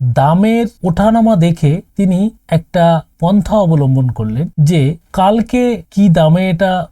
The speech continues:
লাস্ট পর্যন্ত বিক্রি হয়েছে এবং কালকে কখন এটা ওপেন হয়েছিল কত দামে এবং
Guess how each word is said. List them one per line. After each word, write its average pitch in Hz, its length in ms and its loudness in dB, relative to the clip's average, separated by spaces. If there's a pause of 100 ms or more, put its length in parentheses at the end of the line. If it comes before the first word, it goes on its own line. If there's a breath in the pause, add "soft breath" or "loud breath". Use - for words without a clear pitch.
লাস্ট 147 340 0
পর্যন্ত 196 280 -2
বিক্রি 170 360 -2
হয়েছে 180 380 -4 (220)
এবং 190 240 0 (100)
কালকে 214 680 0
কখন 170 360 0
এটা 220 180 0
ওপেন 208 300 -2
হয়েছিল 214 440 0
কত 196 280 -4
দামে 196 360 0 (120)
এবং 185 200 0